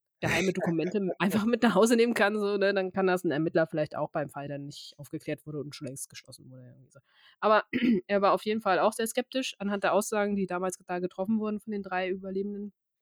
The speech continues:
Speaker 1: oder drei Gefundenen, so. Und, äh, das führt eigentlich nur noch zu noch mehr Fragen, die sich während der Folge,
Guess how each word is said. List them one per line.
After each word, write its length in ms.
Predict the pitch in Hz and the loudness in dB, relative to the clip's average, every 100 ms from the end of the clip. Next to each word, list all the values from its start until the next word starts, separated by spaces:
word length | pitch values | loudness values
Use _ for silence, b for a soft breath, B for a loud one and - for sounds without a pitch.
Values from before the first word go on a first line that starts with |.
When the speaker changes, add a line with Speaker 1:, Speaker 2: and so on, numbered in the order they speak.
| _ _ _ - | _ _ _ -2
Speaker 1:
oder 220 | 185 156 147 | 2 2 0
drei 220 | - 156 151 | -6 -8 -6
Gefundenen, 500 | - 165 180 196 180 | -8 -8 -4 -6 -2
so. 200 | 185 220 b b b b b - | -4 -6 b b b b b 2
Und, 400 | 185 175 180 - | 4 6 4 2
äh, 320 | 170 170 175 _ _ _ _ _ _ _ _ _ _ _ _ _ | -2 0 -4 _ _ _ _ _ _ _ _ _ _ _ _ _
das 320 | 196 196 - - | 0 0 -6 -10
führt 340 | - 262 277 | -4 -2 0
eigentlich 360 | 196 240 247 - | 0 0 -2 -2
nur 140 | 226 | 0
noch 140 | 247 233 | 0 -2
zu 180 | - 220 | 0 4
noch 280 | 220 - | 4 2
mehr 240 | 240 226 254 | 0 2 2
Fragen, 800 | - - 226 247 277 285 277 247 | 0 2 4 4 2 2 -2 0
die 160 | 262 | -2
sich 340 | 240 247 - 247 | 0 -4 -4 -2
während 320 | 240 262 240 | 0 0 0
der 160 | 233 | -2
Folge, 440 | 226 214 233 247 | 0 4 4 4